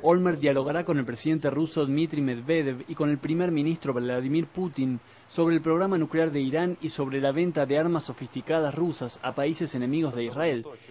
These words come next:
que muchas veces terminan en manos de grupos terroristas. En especial, Israel se opone a la venta del sistema de misiles S trescientos de fabricación rusa a Irán.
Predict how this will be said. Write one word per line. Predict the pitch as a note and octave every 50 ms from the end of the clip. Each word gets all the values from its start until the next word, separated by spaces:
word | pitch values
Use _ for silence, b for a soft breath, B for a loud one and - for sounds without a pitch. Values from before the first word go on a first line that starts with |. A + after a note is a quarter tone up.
| - -
que | - D3
muchas | D#3+ F#3 G3 - - - D3
veces | E3 F3+ E3+ F3+ E3
terminan | - C3 C3 D3+ E3+ F3 E3+ D3+ C#3
en | C3 C3+
manos | D3+ F3 F3+ E3+ C#3+
de | C#3 C3+
grupos | D3 E3+ E3+ F3 D3 -
terroristas. | C3+ B2 B2 B2 A#2+ A2+ G2+ - - G2+ F2+ - - - - _ _ _ _
En | - B2 C3
especial, | A#2+ - B2+ B2+ - E3+ D#3+ D#3+ D#3 D3+ -
Israel | - D3 C#3 C#3+ D#3 E3 F3+
se | E3+ - E3
opone | D3+ C3 - E3+ F3+ F#3 F3+ F3+ F3 -
a | - D3
la | D3+ D3
venta | D3 E3+ F#3 F#3 F3 E3 D#3
del | C#3+ C3+ A#2+
sistema | - C#3 - - F3 F3 D#3+
de | C#3+ C3+
misiles | C3 B2+ B2 - E3 E3 D#3+ D3+ D3 - -
S | F3+ D3+ F#3 E3
trescientos | D3 C#3+ C#3+ A#2 - F3 F3 E3 C#3+ C#3 B2
de | A#2+ A2
fabricación | - B2 A#2+ A#2+ B2+ A#2+ B2 A2+ - E3+ E3+ C#3+
rusa | C3+ E3 F#3+ F3 - - C3+ - - -
a | - D#3+
Irán. | E3 D#3+ C#3 B2+ A2+ G#2+ G2+ G2